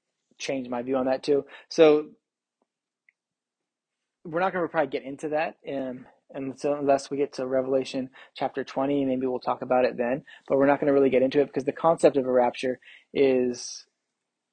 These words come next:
something I think that is not, um, found in the text, unless we're talking about the idea of the saints being, when Jesus comes back to consummate his kingdom, those who are alive on the earth are caught up into the air.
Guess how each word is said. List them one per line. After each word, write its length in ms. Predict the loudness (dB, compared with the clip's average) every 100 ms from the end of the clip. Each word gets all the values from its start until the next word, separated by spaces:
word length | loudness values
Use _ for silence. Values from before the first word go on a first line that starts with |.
| _ _ _
something 280 | -6 0 0
I 60 | 0
think 200 | -2 2
that 160 | 2
is 220 | 4 0
not, 280 | 2 2 2
um, 280 | -2 -6 -8 -2 0
found 320 | 2 0 0
in 100 | -4
the 60 |
text, 420 | -2 0 0 -4 -20 -14 0
unless 180 | 0 2
we're 60 |
talking 160 | -2 -2
about 140 | -2
the 100 | 0
idea 420 | 0 0 2 2
of 300 | 2 0 -2
the 60 | -8
saints 420 | -8 -8 -8 -10
being, 300 | -6 -4 -2
when 100 | -4
Jesus 240 | -2 -4 -4
comes 280 | -6 -8 2
back 340 | 4 4 2
to 40 | -6
consummate 340 | -6 -4 -8
his 80 | -6
kingdom, 400 | -6 -2 -2 -2 -16 -20 0
those 200 | 4 4
who 80 | 4
are 60 |
alive 340 | 4 4 4 2
on 100 | 0
the 100 | -2
earth 100 | -2
are 80 | -8
caught 240 | -8 -4 -4
up 100 | -4
into 140 | -10
the 140 | -4 2
air. 320 | 4 2